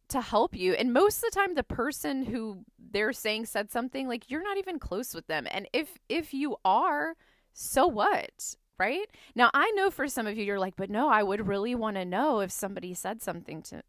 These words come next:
about me." But why? Like, how is that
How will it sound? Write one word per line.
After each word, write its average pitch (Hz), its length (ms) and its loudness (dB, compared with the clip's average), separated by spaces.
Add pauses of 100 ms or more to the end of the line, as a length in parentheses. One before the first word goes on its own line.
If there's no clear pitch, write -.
about 180 360 -2
me." 151 240 -10
But 202 200 -6
why? 202 760 -6 (920)
Like, 220 160 -4
how 262 440 6
is 440 180 2
that 302 280 2